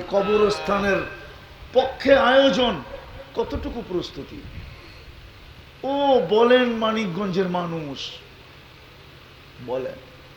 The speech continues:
মা বোনদেরকে জিজ্ঞাসা করি, কতটুকু প্রস্তুতি? দুনিয়ার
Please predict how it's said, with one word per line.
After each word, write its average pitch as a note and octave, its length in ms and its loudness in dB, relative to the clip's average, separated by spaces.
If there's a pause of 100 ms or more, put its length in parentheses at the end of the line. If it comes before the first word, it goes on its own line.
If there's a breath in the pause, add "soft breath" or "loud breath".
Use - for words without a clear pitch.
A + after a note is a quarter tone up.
(920)
মা B3+ 140 0
বোনদেরকে B3 680 0
জিজ্ঞাসা G3+ 480 0
করি, G3 280 -2
কতটুকু C#4 580 -4
প্রস্তুতি? F3 600 -6 (1500)
দুনিয়ার G3+ 600 0